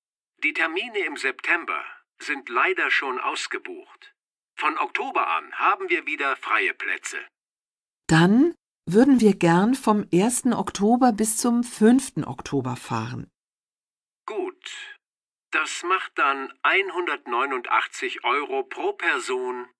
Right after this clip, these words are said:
Speaker 1: für drei Nächte.
Speaker 2: Wie lange dauert denn die Fahrt von Köln nach Hamburg?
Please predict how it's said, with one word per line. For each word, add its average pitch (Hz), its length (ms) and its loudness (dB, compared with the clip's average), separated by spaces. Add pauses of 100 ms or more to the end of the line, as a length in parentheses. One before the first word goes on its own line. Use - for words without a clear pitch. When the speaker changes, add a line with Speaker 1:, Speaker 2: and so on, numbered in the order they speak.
Speaker 1:
für 127 300 -4
drei 127 320 2
Nächte. - 420 -4 (880)
Speaker 2:
Wie 220 200 6
lange 214 340 8
dauert 190 540 4
denn 226 180 4
die 185 160 0
Fahrt 156 400 -2
von 147 280 -2
Köln 139 340 2
nach 131 220 -4
Hamburg? 151 600 -2